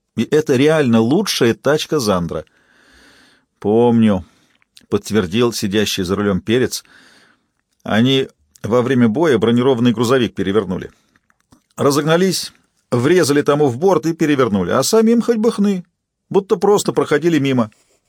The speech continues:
«Нож удержал», недоверчиво прищурился Флегетон.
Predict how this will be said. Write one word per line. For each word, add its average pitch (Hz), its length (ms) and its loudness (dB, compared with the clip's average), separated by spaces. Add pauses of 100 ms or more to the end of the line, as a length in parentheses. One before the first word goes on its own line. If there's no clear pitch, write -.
(1000)
«Нож 113 480 -2
удержал», 107 640 -4 (640)
недоверчиво 104 760 0
прищурился 101 720 -4
Флегетон. 101 600 -2